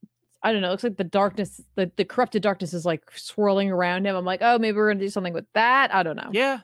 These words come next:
Speaker 2: Yeah, it could be.
Speaker 1: I, I don't know. We'll see.
Speaker 2: I mean, and we know that, like, at the end, it says everyone versus Deathstroke. So, like, it's, everyone's gonna fight Deathstroke.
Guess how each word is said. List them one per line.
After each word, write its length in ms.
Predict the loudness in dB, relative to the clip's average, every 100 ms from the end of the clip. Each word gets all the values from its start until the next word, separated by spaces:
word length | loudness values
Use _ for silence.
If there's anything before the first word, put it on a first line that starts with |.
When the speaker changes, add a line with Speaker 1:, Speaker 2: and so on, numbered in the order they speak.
| _
Speaker 2:
Yeah, 140 | -6 -6
it 80 | -6
could 160 | -6
be. 340 | -2 -4 -6 -16 _ _ _ _ _ _ _ -8
Speaker 1:
I, 120 | -8 -2
I 120 | 0
don't 120 | 0
know. 160 | -2 -8
We'll 120 | -8
see. 360 | -4 -4 -4 -8 _ _ _ _ _ _ _ _ _ _ _ _ _ _ _ _ _
Speaker 2:
I 60 | -2
mean, 140 | 0
and 120 | 0
we 120 | 0
know 460 | 0 2 2 2 0
that, 140 | 0
like, 140 | -4 -4
at 100 | -4
the 200 | -4 -2
end, 260 | 0 -2
it 100 | -6
says 240 | -8 -8 -4
everyone 360 | -2 -2 -2 -4
versus 260 | -8 -10
Deathstroke. 520 | -8 -8 -8 -12 -12 -10
So, 140 | -8
like, 160 | -6 -6
it's, 260 | -8 -12 -10
everyone's 440 | -6 -2 0 0 0
gonna 180 | -4
fight 220 | -2 -2 -2
Deathstroke. 480 | -4 -4 -14 -18